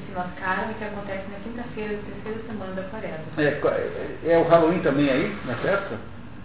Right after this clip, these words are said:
Speaker 1: Não,
Speaker 2: Não,
Speaker 1: não.
Speaker 2: né? Faltou. Pois é, e Carême, Carême é quaresma em francês, né? Então é uma festa de máscaras, tipo Halloween, no meio da quaresma. Nós não temos aqui, né?
Speaker 1: Recebe a notícia da penhora de seus móveis.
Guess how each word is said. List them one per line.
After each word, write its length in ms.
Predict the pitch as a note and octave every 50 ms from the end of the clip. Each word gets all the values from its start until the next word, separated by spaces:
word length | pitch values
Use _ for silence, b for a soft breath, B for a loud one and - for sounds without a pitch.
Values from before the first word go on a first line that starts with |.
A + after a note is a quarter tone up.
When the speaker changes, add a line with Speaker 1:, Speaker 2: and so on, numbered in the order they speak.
| - - B3
Speaker 1:
Não, 800 | A#3 - - - - D#3+ D3+ - - - - - D3 C3+ C3 A2+
Speaker 2:
Não, 80 | A2
Speaker 1:
não. 80 | B2 C#3+
Speaker 2:
né? 140 | D3 D3 - - - - - - - - - - - - -
Faltou. 340 | - B2+ A#2 - - G#2 - - - B B B B B B
Pois 100 | - C3
é, 200 | C#3+ C3+ - - -
e 280 | C#3+ C#3 C#3+ C3 C3 -
Carême, 560 | D#3 D3+ - D3+ E3+ G3 G#3 G#3+ - - -
Carême 420 | D#3 C#3+ C3+ D3 E3 F#3 G3 F#3+
é 60 | F#3+
quaresma 500 | - - F#3 E3+ D3+ D#3 D#3 D#3 D3+ C3
em 40 | A#2+ G#2+
francês, 440 | - A#2 G2+ - A#2+ A2+ G#2+ G#2+
né? 240 | A#2 C3+ D3 D3 D3+ - - - - -
Então 140 | - C3+ C#3+
é 80 | D3
uma 200 | D#3 E3 E3+ D#3+
festa 360 | - - D#3 D#3+ D#3 - D#3+ D3+
de 100 | C3+ C3
máscaras, 480 | B2 B2 C3+ D3 D3 - C3+ A#2+ A2+ -
tipo 340 | - C3 - - B2 A#2 A2 -
Halloween, 460 | B2 A#2+ A2+ A2 A2+ C3+ D#3+ E3+ D#3+ - - B B B B B B B
no 80 | B2 A#2
meio 260 | A2+ B2+ D3 D#3 D#3
da 120 | D3 C#3 B2+
quaresma. 520 | - D3+ C#3+ A#2+ B2+ C3 B2+ A2 G#2+ G#2 G#2 G2
Nós 160 | A#2+ A#2+ C3 D3
não 80 | E3
temos 320 | D#3 - D3 C3+ B2 A2 A#2+
aqui, 220 | G#2+ - - G#2
né? 180 | G2+ A2 B2 B2+ - - - - - - - - - - - - - - - - - - - - - - - - - - - - - - - - - - - -
Speaker 1:
Recebe 320 | A3 G3+ - A#3 A#3 A#3+ B3
a 20 |
notícia 400 | A3 A3 G#3+ G3+ - G#3 G#3 A#3+
da 80 | A#3 A3
penhora 420 | A3 A3+ A3+ A3 G#3 F#3 F3+ F3+ F3+
de 140 | F3+ F3+ G3+
seus 160 | G3+ G3+ G3+
móveis. 380 | F3+ E3+ D#3+ D#3+ D#3 D3+ D3+